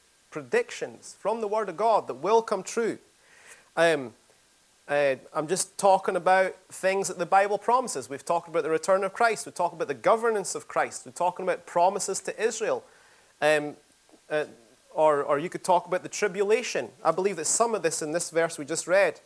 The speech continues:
pertains to the tribulation. It talks about, um, um, "And they that dwell therein shall die in like manner," whether it's the final judgment or tribulation. But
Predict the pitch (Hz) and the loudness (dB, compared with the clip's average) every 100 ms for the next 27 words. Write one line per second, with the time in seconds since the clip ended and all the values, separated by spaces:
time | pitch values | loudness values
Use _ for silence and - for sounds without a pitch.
0 | _ - 147 175 170 - 147 147 - 160 | _ -12 -8 -4 -6 -8 -12 -6 -4 -2
1 | 160 160 214 - 139 - 170 151 - 139 | -2 -2 -4 -4 -6 -2 0 0 -4 4
2 | 147 143 151 147 135 127 _ _ _ _ | 4 6 4 4 4 -6 _ _ _ _
3 | _ - 131 131 123 - 147 170 156 127 | _ -2 0 0 -4 -4 -2 0 -2 0
4 | 165 165 151 151 165 160 165 143 135 - | 2 4 4 0 -2 -2 2 2 2 -10
5 | _ - 151 156 147 143 165 160 147 165 | _ 2 4 4 -2 -4 -4 -4 -2 -2
6 | 147 123 147 143 143 - 120 - 156 143 | -2 -4 -4 -4 -6 -10 -8 -4 -2 -4
7 | 135 151 147 147 131 - 151 147 151 175 | -4 -6 -4 -10 -10 -6 -6 -4 -6 -6
8 | - 120 120 135 | -8 -12 -4 -4